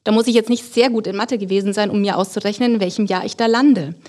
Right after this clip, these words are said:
So, und deswegen, ähm, sind das, äh, einfach, äh, Argumente, die man natürlich hören muss, wenn man sich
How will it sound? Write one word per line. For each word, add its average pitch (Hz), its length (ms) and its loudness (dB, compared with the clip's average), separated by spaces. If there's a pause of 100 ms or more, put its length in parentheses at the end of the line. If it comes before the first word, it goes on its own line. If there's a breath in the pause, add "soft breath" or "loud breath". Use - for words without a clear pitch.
(420 loud breath)
So, 226 220 6
und - 240 -8
deswegen, 254 720 0
ähm, 226 360 2 (140)
sind 233 240 -2 (120)
das, 240 240 0
äh, 226 500 2
einfach, 226 400 -4 (380)
äh, - 420 -16
Argumente, 226 560 2
die 226 140 0
man 214 120 2
natürlich 202 460 0
hören 254 300 2
muss, 214 260 0
wenn 214 80 0
man 208 160 0
sich 214 240 -4